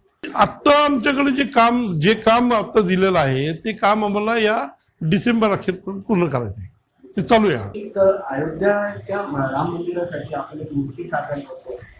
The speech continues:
Speaker 2: एक भाव कसं वाटतं आपल्याला? काय सांगू?
Speaker 1: खूपच, अ, म-, अ, मला असं वाटतं खूप, माझ्यासाठी तर ती खूपच, अ, आनंददायी, खूप समाधान देणारी गोष्ट आहे.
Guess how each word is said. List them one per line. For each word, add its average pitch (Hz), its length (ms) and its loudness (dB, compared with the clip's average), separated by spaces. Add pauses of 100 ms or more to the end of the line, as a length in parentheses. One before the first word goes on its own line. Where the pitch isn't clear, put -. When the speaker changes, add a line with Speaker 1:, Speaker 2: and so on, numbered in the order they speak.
Speaker 2:
एक 175 160 -8 (100)
भाव 208 520 0 (140)
कसं 185 220 0
वाटतं 175 360 0
आपल्याला? - 440 -4
काय 156 220 2
सांगू? - 340 -2
Speaker 1:
खूपच, 202 540 4
अ, 196 140 0 (200)
म-, 180 560 2 (400)
अ, 147 480 0 (480)
मला 185 240 4
असं 208 200 2
वाटतं 202 280 0
खूप, 190 280 -2 (100)
माझ्यासाठी 180 600 2
तर 202 120 4
ती 185 240 -4
खूपच, 185 360 0 (500)
अ, 165 100 2 (920)
आनंददायी, 185 680 2
खूप 185 200 -2
समाधान 170 400 4
देणारी 165 340 2
गोष्ट 147 260 0
आहे. 143 160 0